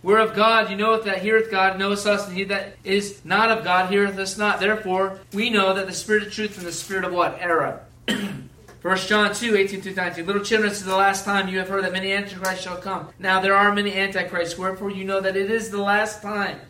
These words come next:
They went out from us, but they were not of us. If they were of us, they would have no doubt continued with us." So they don't have,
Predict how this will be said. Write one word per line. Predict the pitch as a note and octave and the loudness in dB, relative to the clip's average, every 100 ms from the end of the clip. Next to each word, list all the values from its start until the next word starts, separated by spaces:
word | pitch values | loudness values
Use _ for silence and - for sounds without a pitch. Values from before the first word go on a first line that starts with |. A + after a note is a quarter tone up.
| - | -6
They | F3+ G3 | 0 2
went | G3+ G#3+ | 4 4
out | A3 A3 - | 4 0 -4
from | A#3 B3+ G#3+ | -2 0 0
us, | F3+ F3 - | 0 -2 -8
but | F#3 | -2
they | G3 | 0
were | G3 | 2
not | G3 G3 F#3+ | 2 2 2
of | G#3 | 2
us. | F3+ D3+ C#3+ | 2 -2 -6
If | E3+ F#3 | -10 -4
they | F#3+ | -4
were | F#3+ F#3 | -2 -2
of | F3+ G3 A3+ F#3+ | 0 2 2 2
us, | F3 F#3 - - - - | 0 -2 -4 -12 -20 -8
they | F3 | -2
would | G3 G3+ | 2 2
have | G3 F#3 | 2 0
no | F#3+ F#3+ | 0 2
doubt | F#3 F#3 F#3 | 2 2 0
continued | - F#3 G3 G3+ F#3+ F#3 | -10 -10 -8 -8 -8 -4
with | G#3+ G3+ | -2 2
us." | F3+ C#3 C#3 - - - - - | 2 0 -6 -10 -12 -18 -20 -18
So | E3 | -10
they | E3+ | -6
don't | F3+ | -2
have, | F#3 F3+ - | 2 0 -2